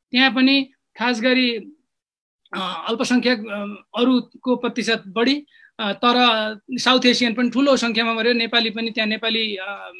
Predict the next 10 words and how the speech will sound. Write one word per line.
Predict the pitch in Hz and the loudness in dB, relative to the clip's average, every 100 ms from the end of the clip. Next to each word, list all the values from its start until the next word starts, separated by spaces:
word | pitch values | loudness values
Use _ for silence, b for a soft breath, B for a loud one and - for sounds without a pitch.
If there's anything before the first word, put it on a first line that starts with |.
| - | -10
ब्रिटिसहरू | 226 208 185 185 | -10 -6 -6 -6
पनि | 190 208 214 202 - _ _ _ _ _ - | -4 -6 -4 -8 -10 _ _ _ _ _ -10
ठुलो | 233 | -6
सङ्ख्यामा, | 220 214 202 202 | -2 -2 -2 -2
म-, | 202 202 190 196 196 196 | -2 -6 -10 -12 -10 -8
मृत्यु | 208 214 175 | -8 -8 -4
भएको | 165 170 185 | -4 -4 -6
चाहिँ | 202 202 | -6 -8
तथ्याङ्कहरू | 185 190 175 170 | -10 -8 -6 -6
छ, | 175 | -8